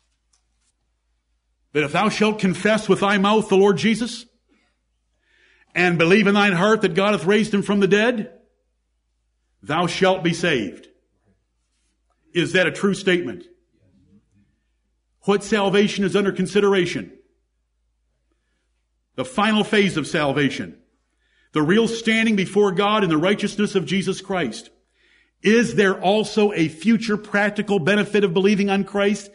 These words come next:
Yes, indeed. But not in Romans chapter ten, and I taught you in that chapter, that what is at stake in Romans chapter ten is justification in the righteousness of Christ before God.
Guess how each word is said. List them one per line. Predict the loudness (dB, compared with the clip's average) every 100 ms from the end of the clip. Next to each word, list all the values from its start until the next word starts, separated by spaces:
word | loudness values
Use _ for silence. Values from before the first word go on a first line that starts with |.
| _
Yes, | -8 0 0 0 -2
indeed. | 0 2 2 2 0 -4 -14 -20 -4
But | -2 0
not | 2 2 2
in | 2 2
Romans | 2 0 -2
chapter | -4 -4 -4
ten, | -6 -4 -2
and | -2
I |
taught | -6 -8 -8
you | -4 -2
in | -2
that | -2 -4 -6
chapter, | -6 -4 -4 -10 -12 -18 _ _
that | -2 0
what | 0 2
is | 2 0
at | -4
stake | -8 -2 0 0
in | 0
Romans | 0 0 -2
chapter | -4 -4 -4 -6
ten | -6 -2 0 0 -4 -8 -12
is | -2 -2 -2
justification | 0 0 2 -2 -4 -4 0 2 2 0 0 -4 -10
in | -2 0
the | 2
righteousness | 2 2 2 -2 0 -2
of | -2 -4
Christ | 0 0 0
before | -2 0 2 2
God. | 2 2 2 -2